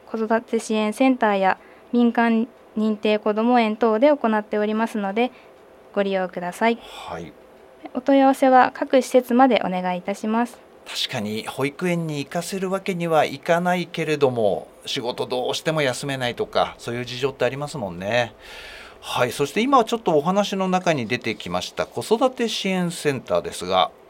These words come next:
Speaker 2: これはどういう施設になるんでしょうか？
Speaker 1: はい。石切所小学校のそばに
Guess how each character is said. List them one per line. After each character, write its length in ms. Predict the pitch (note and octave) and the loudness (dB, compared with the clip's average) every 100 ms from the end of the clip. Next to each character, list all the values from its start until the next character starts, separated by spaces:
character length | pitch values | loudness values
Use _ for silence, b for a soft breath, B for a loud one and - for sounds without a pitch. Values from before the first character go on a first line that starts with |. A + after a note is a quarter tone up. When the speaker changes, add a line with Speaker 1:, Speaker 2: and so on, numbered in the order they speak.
| B B | B B
Speaker 2:
こ 140 | - F3 | -6 0
れ 60 | |
は 140 | G#3+ A3 | 2 4
ど 140 | G#3 | 2
う 60 | G#3 | 2
い 80 | |
う 20 | C#3+ | 0
施 100 | - | -4
設 260 | A#2 - | -6 -6
に 140 | F#2+ E2+ | -8 -6
な 100 | F2 | -8
る 80 | D#2+ | -10
ん 20 | |
で 80 | - | -10
し 80 | - | -10
ょ 20 | |
う 40 | |
か？ 180 | - - - - | -6 -8 -8 -14
Speaker 1:
は 160 | - C4 | -2 0
い。 100 | A#3+ - - b b b b | 0 -6 -20 b b b b
石 200 | A#3 - | -8 0
切 260 | C#4 C#4 | 4 6
所 380 | C#4+ D4 C#4+ C#4 | 6 6 6 6
小 220 | C#4 C#4 | 6 6
学 180 | C#4 D#4+ | 6 4
校 180 | - C4+ | 4 4
の 140 | A#3 | 4
そ 140 | A3+ C4 | 4 6
ば 120 | B3 | 6
に 140 | G#3 | 4